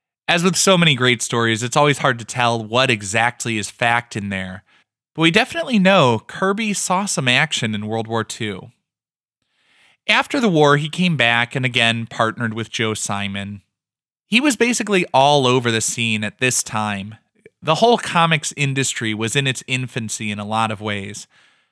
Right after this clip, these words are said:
Companies were springing up and going under or morphing into other companies, and it seems like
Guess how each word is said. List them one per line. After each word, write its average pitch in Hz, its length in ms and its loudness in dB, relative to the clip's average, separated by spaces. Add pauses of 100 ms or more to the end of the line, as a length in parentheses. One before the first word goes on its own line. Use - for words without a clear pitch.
(360)
Companies 208 640 2
were 143 100 2
springing 143 500 0
up 127 380 4
and 110 180 -6
going 120 280 -2
under 120 580 -2
or 107 60 -4
morphing 131 560 0
into 123 280 -2
other 117 260 -4
companies, 117 640 -6 (260)
and 165 100 0
it 180 140 2
seems 233 360 -4
like 190 500 -2